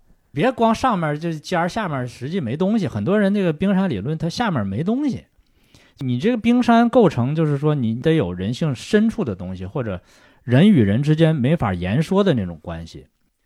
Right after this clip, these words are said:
甚至还有就是说，比如说你，你很重要的有一个动荡的背景或者一种冒险精神，这都是你，你的冰山，但是你不能里边儿就没啥东西。我看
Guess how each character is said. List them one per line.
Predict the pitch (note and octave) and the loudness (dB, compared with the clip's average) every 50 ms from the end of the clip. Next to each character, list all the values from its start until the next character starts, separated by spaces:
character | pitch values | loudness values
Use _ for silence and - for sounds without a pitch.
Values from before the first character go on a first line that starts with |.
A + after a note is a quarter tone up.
| _ _ _ _ _ | _ _ _ _ _
甚 | - - A3+ A#3+ A3+ | -4 2 2 2 4
至 | A3 A3+ G#3 | 4 4 4
还 | D#3 - E3 | 4 4 4
有 | F#3 D#3 A#2+ | 4 4 4
就 | A#2+ D3+ | 4 2
是 | C#3+ C#3+ C3+ | 2 0 0
说， | B2 C#3 C3 | 0 0 0
比 | B2+ A#2+ | 0 0
如 | F#2+ G#2 A2 | -2 -2 0
说 | B2 C3 | 0 -2
你， | A2 F#2+ | -2 -2
你 | F#2+ F#2 F2+ F2+ E2+ F2 G#2+ | -4 -6 -6 -8 -8 -8 -8
很 | A#2 - A2 F#2+ | -6 -6 -6 -6
重 | - - C#3 B2 | -4 -2 -2 0
要 | B2 A#2 G2+ | 0 -2 -2
的 | F#2+ F#2 F2+ | -4 -6 -8
有 | F#2 F#2 F2 G2 G#2+ B2 - D#2+ D#2+ | -10 -12 -14 -16 -16 -14 -14 -14 -14
一 | E2 F#2 | -12 -10
个 | A2 A#2+ | -10 -10
动 | A#2 - F3 C#3 A#2+ | -8 -6 -6 -4 -4
荡 | B2+ C3 A#2 G#2+ | -4 -4 -4 -4
的 | G2 G2+ F#2 F#2 _ _ _ _ | -6 -8 -10 -12 _ _ _ _
背 | - F3+ D3+ A#2 | -2 -2 -2 -2
景 | F#2+ G2 D#2+ C#2 E2 | -4 -8 -14 -14 -10
或 | - B2 | -6 -6
者 | G#2 G2 F2+ | -4 -4 -4
一 | F#2+ G#2+ | -6 -6
种 | G2 F2+ E2 | -6 -6 -6
冒 | G2 B2 C#3+ A#2 | -4 -4 -4 -4
险 | F#2+ - F#2 E2 | -4 -8 -12 -16
精 | E2 - A#2+ B2 B2+ | -12 -10 -10 -8 -8
神， | A2+ G#2 E2+ _ _ _ _ _ _ _ _ _ _ _ _ _ _ _ _ _ - - - | -10 -12 -14 _ _ _ _ _ _ _ _ _ _ _ _ _ _ _ _ _ -20 -20 -8
这 | - C#3+ C3 | -4 -2 -2
都 | A2 B2 B2 | 0 0 -2
是 | A#2+ B2+ | -2 -4
你， | A2+ G2 D2+ D2 | -6 -8 -10 -12
你 | E2+ E2+ E2 D#2 | -18 -18 -18 -16
的 | F2 | -14
冰 | F2+ - C3+ B2+ B2+ B2 | -10 -6 -6 -4 -4 -4
山， | A2 B2+ A#2 G#2+ A2 C3 _ _ _ _ _ _ _ _ _ _ - | -4 -4 -6 -6 -6 -10 _ _ _ _ _ _ _ _ _ _ -2
但 | - E3 E3 | 0 2 2
是 | E3 | 2
你 | D3+ G#2+ | 2 0
不 | F#2 G#2 C3+ C#3+ | -2 -2 -2 -2
能 | C#3+ C#3 D3 B2+ | 0 0 0 -2
里 | F#2+ | -4
边 | G2 G2+ G#2+ | -6 -6 -4
儿 | A#2 A#2+ B2 B2 | -4 -4 -6 -6
就 | B2 C3 A#2+ A2+ C3 - - _ | -6 -6 -6 -6 -8 -12 -18 _
没 | - A#2 C3 | -10 -8 -6
啥 | C#3+ C#3+ D3+ | -6 -6 -6
东 | D3 F3+ F3+ G3 G#3 | -4 -2 -2 -2 -2
西。 | E3+ A#2+ D#2 _ _ _ _ _ _ _ _ - | -2 -4 -8 _ _ _ _ _ _ _ _ -8
我 | - C#3+ G#2+ G#2 | -4 -2 0 0
看 | - - - B3+ B3+ | 0 2 4 4 4